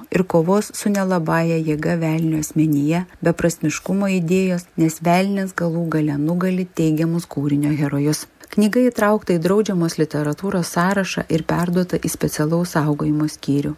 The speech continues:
Kazys Borutas, e, suimtas tūkstantis devyni šimtai keturiasdešimt šeštųjų metų kovo septynioliktą dieną, nuteistas penkeriems metams. Kalėjo Rasų kalėjime Vilniuje. Amnestuotas tūkstantis devyni šimtai keturiasdešimt devintaisiais metais.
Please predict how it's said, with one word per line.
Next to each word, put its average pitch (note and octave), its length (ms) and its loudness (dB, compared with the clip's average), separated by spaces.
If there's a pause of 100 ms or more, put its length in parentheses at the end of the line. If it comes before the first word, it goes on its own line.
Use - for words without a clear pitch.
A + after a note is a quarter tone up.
(180)
Kazys G3+ 360 2
Borutas, G3+ 640 0
e, - 400 -8
suimtas G#3 520 0
tūkstantis G#3 480 0
devyni F#3 360 2
šimtai F#3 360 0
keturiasdešimt F3 680 0
šeštųjų E3+ 480 -4
metų E3+ 360 -2
kovo E3 280 0
septynioliktą D#3 800 0
dieną, F3 400 0 (200)
nuteistas F3+ 520 0
penkeriems D3+ 640 0
metams. D3+ 560 -2
Kalėjo G3 480 4
Rasų E3 280 -2 (120)
kalėjime D#3 520 2
Vilniuje. D3+ 480 0 (200)
Amnestuotas F#3 720 2
tūkstantis F#3+ 480 0
devyni F3 400 2
šimtai F3+ 320 -2
keturiasdešimt D#3 720 0
devintaisiais D3+ 720 -2
metais. D#3 440 0